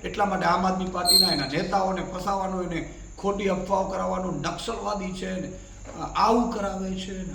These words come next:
હંગામા કરાવે છે. અમે કોઈ હંગામા નથી કરાવતા. અમે શાંતપ્રિય ગુજરાતમાં ઈચ્છીએ છીએ. હંગામો ભારતીય કરદા પાર્ટીએ કરાવડાવ્યું છે, એમના નેતાઓએ કરાવડાવ્યું છે,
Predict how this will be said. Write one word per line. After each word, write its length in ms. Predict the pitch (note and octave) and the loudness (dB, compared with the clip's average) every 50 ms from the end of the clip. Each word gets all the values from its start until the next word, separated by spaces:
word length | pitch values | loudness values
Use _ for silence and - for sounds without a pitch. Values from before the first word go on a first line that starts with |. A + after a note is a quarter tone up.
| C#3+ D#3 | -6 -2
હંગામા 320 | F#3 G#3 G#3 G3+ G3+ G3 | 0 2 4 4 4 2
કરાવે 320 | G3 F#3+ F#3 F#3+ F#3+ G3 G3 | 0 -2 -4 -4 -4 -4 -6
છે. 120 | - C4+ - - - - - - - - - | -6 -8 -10 -12 -14 -16 -16 -16 -16 -14 -10
અમે 140 | D#3+ D#3 D3+ | -8 -6 -6
કોઈ 280 | D3+ D3+ E3+ G3 G3+ G3 | -4 -2 -2 0 0 0
હંગામા 360 | E3 D#3+ D#3+ D#3 D3 C#3+ C#3 | 0 0 0 0 0 0 -2
નથી 260 | C3+ C3+ - - - | -4 -6 -8 -10 -12
કરાવતા. 200 | - - - - - - - - - - - - - - - - - - | -12 -14 -14 -16 -16 -16 -16 -16 -16 -16 -16 -16 -16 -16 -16 -16 -12 -6
અમે 140 | C#3+ D3 C#3+ | -2 0 0
શાંતપ્રિય 640 | C#3+ - - D#3+ D#3+ E3+ E3+ E3+ D3 D3 E3 E3 D#3+ | 0 2 2 4 4 4 4 2 -2 0 2 2 2
ગુજરાતમાં 500 | D3 D#3 D3 E3 E3 E3 E3 E3 E3 D#3+ | 2 2 4 4 4 4 4 2 2 0
ઈચ્છીએ 300 | D#3+ D#3 - F3+ D#3+ - | 0 0 0 0 0 0
છીએ. 180 | G#3+ A3 A3+ A3+ - - - - - - | 2 2 2 2 0 -2 -6 -10 -8 -6
હંગામો 480 | A#3 E3+ E3 E3 E3+ E3+ F#3+ G#3+ A3+ G#3+ E3 - - - - - | -4 4 8 10 10 10 8 6 4 2 0 -2 -6 -6 -2 0
ભારતીય 560 | D#3+ D#3+ D#3+ D#3+ - F#3 F#3 F#3 F3+ - - | 2 2 2 2 0 -2 0 0 0 0 0
કરદા 420 | E3 D#3+ D#3 E3 E3 E3 D#3+ D#3+ | 0 -2 -2 2 6 8 8 8
પાર્ટીએ 640 | D#3 - - D#3 D#3 E3 D#3+ - - F#3 F#3+ G3 G3 | 8 6 2 2 2 2 2 2 -2 0 0 0 0
કરાવડાવ્યું 680 | G3 G3+ G3 G3 G3 G3 G3 G3+ G#3 G#3 G#3+ G#3+ G#3 | 2 2 2 2 4 4 4 2 2 2 2 2 6
છે, 440 | A#3 A#3+ A#3+ A#3+ A#3+ - - - - | 8 8 8 8 8 2 -2 0 2
એમના 380 | F#3+ F#3+ F#3 F3+ E3+ D#3+ D3+ | 4 4 6 6 6 6 6
નેતાઓએ 520 | D#3 E3+ F#3+ F#3 F#3 G#3 G#3 G#3+ A3 A3+ A3 | 6 4 4 6 8 8 8 10 10 8 6
કરાવડાવ્યું 520 | A3+ A3+ A3 A3 A3 A3 A3+ A#3 A#3+ - | 6 6 6 8 8 8 8 8 6 8
છે, 100 | B3 B3+ | 10 10